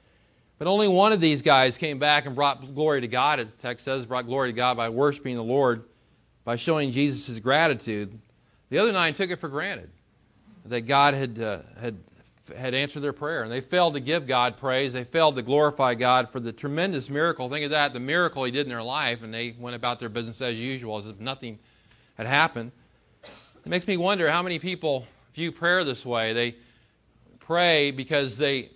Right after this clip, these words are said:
know they're gonna get something from God that's gonna take care of their situation. And so they, they do that, and then when they get what they want, they go back to their business as usual until the next crisis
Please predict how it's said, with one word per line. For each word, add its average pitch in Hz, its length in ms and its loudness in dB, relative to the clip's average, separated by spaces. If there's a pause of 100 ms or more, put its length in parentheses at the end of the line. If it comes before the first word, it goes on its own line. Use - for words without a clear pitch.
(600)
know 156 300 0
they're 165 100 2
gonna 147 160 0
get 151 160 -2
something 139 300 -6
from 123 200 -8
God 143 360 4
that's 123 140 -8
gonna 135 140 -6
take 143 260 -2
care 151 120 0
of 139 60 0
their 127 100 -6
situation. 131 800 -2 (840)
And 131 140 -6
so 151 380 4
they, 147 300 2
they 131 240 -2
do 208 240 0
that, 135 320 6
and 143 100 -6
then 151 140 -4
when 151 100 -4
they 156 80 0
get 208 200 4
what 190 100 -2
they 160 120 2
want, 156 300 2
they 143 140 0
go 151 160 2
back 156 240 6
to 143 80 -14
their 135 100 -2
business 139 420 -2
as 120 160 -6
usual 131 440 -6
until 143 240 -6
the 139 80 -4
next 160 240 -6
crisis 185 600 -2